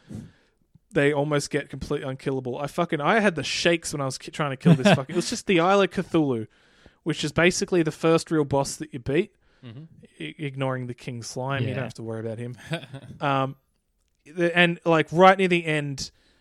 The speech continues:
Speaker 1: it just turns into this giant gaping mouth that just goes, just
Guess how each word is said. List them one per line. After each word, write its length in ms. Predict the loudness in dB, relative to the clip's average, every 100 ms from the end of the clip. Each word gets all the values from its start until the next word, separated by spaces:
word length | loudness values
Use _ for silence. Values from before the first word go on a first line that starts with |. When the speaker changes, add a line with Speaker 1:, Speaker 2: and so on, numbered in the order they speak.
| _ -4
Speaker 1:
it 120 | -4
just 300 | 0 -2 -2
turns 320 | 0 0 0 -2
into 200 | -4 -4
this 180 | -6 -8
giant 600 | -6 -4 -2 -4 -4 -4
gaping 420 | -4 -4 -6 -6
mouth 260 | -6 -6 -10
that 120 | -10
just 220 | -10 -4
goes, 340 | 0 0 -2 -6 -16 -16
just 300 | -8 -6 -6